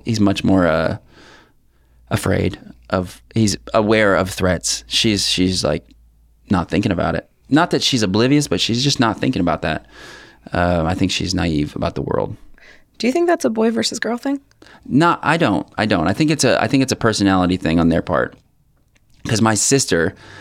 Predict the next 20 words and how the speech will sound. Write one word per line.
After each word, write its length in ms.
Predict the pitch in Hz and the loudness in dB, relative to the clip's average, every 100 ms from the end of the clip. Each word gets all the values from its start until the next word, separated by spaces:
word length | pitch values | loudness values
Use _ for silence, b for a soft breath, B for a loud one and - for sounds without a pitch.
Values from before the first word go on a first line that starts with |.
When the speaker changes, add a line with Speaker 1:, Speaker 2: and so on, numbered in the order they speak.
| B B | B B
Speaker 1:
was, 520 | 101 95 87 87 - - _ _ - | 0 2 2 0 -4 -8 _ _ 0
we 100 | 113 | 0
used 100 | 95 | 2
to 40 | |
call 100 | 98 | 0
her 60 | 87 | 0
safety 380 | - 104 104 - | 0 0 -2 -4
girl. 320 | 50 50 - - | -2 -2 -4 -10
She 220 | - - 95 | -4 0 0
was, 160 | 92 | 0
she's 260 | - 113 92 | 0 -2 0
a 40 | |
year, 300 | 90 92 - - | 2 2 0 -2
two 120 | - 110 | 2 2
years 180 | 92 | 2
older 160 | 95 95 | 2 2
than 120 | 90 | 2
me. 220 | 104 98 - B B B B B B B B B | 2 2 -2 B B B B B B B B B
And, 480 | - 135 131 131 131 | 0 4 4 4 4
um, 600 | 131 123 117 107 98 95 | 4 4 2 4 2 2